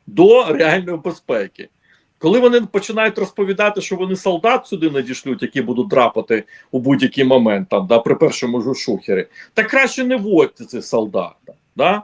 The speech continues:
Від них потрібна конкретика. Нам потрібні гроші на утримання української армії, навіть після закінчення війни, так? Фінансування В П К, ядерні гарантії від Франції та Британії,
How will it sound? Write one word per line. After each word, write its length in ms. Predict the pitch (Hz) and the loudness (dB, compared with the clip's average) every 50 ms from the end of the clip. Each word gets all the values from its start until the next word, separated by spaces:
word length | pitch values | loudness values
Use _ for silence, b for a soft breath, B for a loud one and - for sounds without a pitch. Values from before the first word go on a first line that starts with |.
| _ _ _ _ _ _ _ _ _ - | _ _ _ _ _ _ _ _ _ -6
Від 160 | 151 160 196 | -4 -4 0
них 180 | 311 311 - | -2 -2 0
потрібна 440 | - 247 226 - 247 269 233 240 240 | 2 0 0 2 0 -2 2 2 0
конкретика. 840 | - - 208 190 190 - 196 190 175 135 - - - - - - - _ _ _ _ _ _ _ _ _ - | 0 0 -2 -2 0 2 2 4 4 2 0 -2 -12 -16 -16 -20 -20 _ _ _ _ _ _ _ _ _ -4
Нам 200 | 185 226 233 - | -2 -2 -2 -2
потрібні 420 | 214 202 - 202 202 170 175 175 | -4 -6 -4 -4 -4 -2 -2 -2
гроші 580 | 156 151 160 175 160 143 113 - - - 98 - _ - | -2 0 -2 0 0 0 -2 -2 -6 -12 -14 -14 _ -6
на 100 | 143 175 | -4 -4
утримання 540 | 180 165 - 202 185 170 156 151 143 139 | -4 -4 -4 -4 -4 -2 -4 -6 -4 -4
української 560 | 135 127 - 147 143 135 117 - - 139 123 120 | -8 -6 -6 -6 -6 -6 -6 -4 0 2 4 4
армії, 420 | 113 107 104 107 101 123 139 151 | 4 4 2 0 -2 -4 -4 -2
навіть 280 | 147 151 151 151 151 - | 2 2 2 2 0 -2
після 240 | 160 151 - 151 | -8 -6 -4 -6
закінчення 600 | 135 147 143 147 170 151 139 - - 143 139 135 135 | -6 -6 -8 -8 -8 -8 -8 -8 -10 -6 -2 -2 -2
війни, 440 | 135 139 139 139 139 139 147 147 _ _ _ _ _ _ | -2 -4 -8 -4 -4 -4 -4 -6 _ _ _ _ _ _
так? 280 | - 180 190 214 214 - _ _ _ _ _ _ _ _ _ _ _ b b b b b b b b _ - | -2 0 0 0 0 -4 _ _ _ _ _ _ _ _ _ _ _ b b b b b b b b _ 0
Фінансування 720 | 208 208 220 226 202 - - 226 220 208 196 180 170 160 | 0 2 2 2 0 2 0 2 2 4 2 4 2 2
В 200 | 139 147 143 - | 2 2 -2 -2
П 80 | - | -6
К, 400 | - - 127 107 110 120 127 143 _ _ _ _ _ _ - | -6 -4 -2 -2 0 -2 -2 -4 _ _ _ _ _ _ -16
ядерні 560 | 113 98 - 208 226 226 190 220 202 208 208 | -6 -2 0 2 2 2 2 2 2 2 0
гарантії 540 | 175 185 202 202 202 190 175 151 147 160 151 | 0 0 2 2 2 0 0 -4 -4 -8 -8
від 120 | 156 160 | -8 -8
Франції 520 | - - 185 180 175 170 156 - - 147 127 | -8 -4 -2 0 0 -2 -4 -6 -10 -10 -6
та 100 | - 135 | -6 -6
Британії, 800 | 113 - 143 131 - 135 117 113 107 104 107 123 151 175 185 | -4 -4 -6 -4 -2 -2 -2 -2 -2 -4 -8 -10 -10 -12 -14